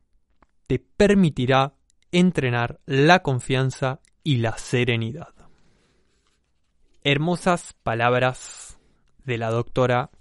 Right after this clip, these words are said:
Claudia Crossmuller. Ese de sorber, te invito a que lo hagas. Yo lo hago. Juro que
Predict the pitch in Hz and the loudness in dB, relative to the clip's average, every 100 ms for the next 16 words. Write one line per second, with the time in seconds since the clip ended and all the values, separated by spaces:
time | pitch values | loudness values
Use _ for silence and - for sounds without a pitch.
0 | - 127 120 120 113 120 123 - 123 127 | -8 -4 -2 -2 -4 -6 -6 -6 -6 -6
1 | 123 - _ _ _ _ _ _ _ _ | -6 -12 _ _ _ _ _ _ _ _
2 | _ - 156 - 160 156 _ - 120 - | _ -4 -4 -2 -6 -6 _ -6 -6 -4
3 | 120 127 139 147 - _ _ _ - - | -2 0 -2 -4 -12 _ _ _ -20 -20
4 | _ _ _ _ _ _ - - - 123 | _ _ _ _ _ _ -20 -20 -12 -6
5 | 123 139 139 127 120 120 123 123 - - | 0 0 2 0 -2 -4 -2 -2 -6 -20
6 | _ _ _ _ _ - - 139 131 117 | _ _ _ _ _ -20 -10 -6 -4 -4
7 | 117 123 120 _ _ _ _ _ _ _ | -4 -6 -6 _ _ _ _ _ _ _
8 | _ _ _ - 135 135 135 135 - - | _ _ _ -14 -6 -4 -4 -6 -12 -20
9 | _ - 120 117 | _ -14 -12 -12